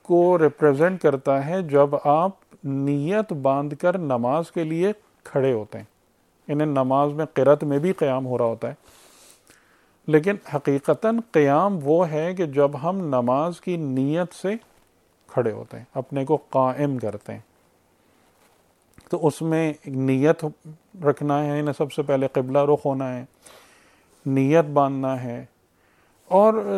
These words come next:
جو دو تین باتیں یہاں پر آغا خمینی بیان کرتے ہیں انشاءاللہ اس میں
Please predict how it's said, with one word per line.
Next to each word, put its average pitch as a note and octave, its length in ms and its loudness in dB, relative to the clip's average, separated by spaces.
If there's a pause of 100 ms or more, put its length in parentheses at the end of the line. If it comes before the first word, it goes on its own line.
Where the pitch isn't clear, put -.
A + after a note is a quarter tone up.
(160)
جو F3+ 180 6
دو D3+ 180 4
تین E3 240 0
باتیں D3+ 280 4
یہاں D3 300 0
پر C3 260 2
آغا C3+ 280 2
خمینی C#3 320 -2
بیان C3 260 -2
کرتے B2+ 280 -2
ہیں C3 80 -6
انشاءاللہ C3 420 -4
اس B2+ 220 -6
میں C#3+ 80 -4